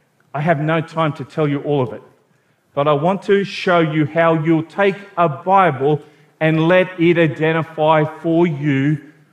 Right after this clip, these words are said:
what's been spoken about. You don't need a preacher.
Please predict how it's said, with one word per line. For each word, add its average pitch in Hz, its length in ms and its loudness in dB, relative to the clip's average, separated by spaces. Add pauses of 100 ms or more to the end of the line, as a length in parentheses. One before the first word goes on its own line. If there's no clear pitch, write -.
(140)
what's 151 280 0
been 151 220 -6
spoken 131 520 -4
about. 95 340 -16 (880)
You 151 120 -2
don't 175 360 0
need 170 180 0
a - 40 -8
preacher. - 580 -6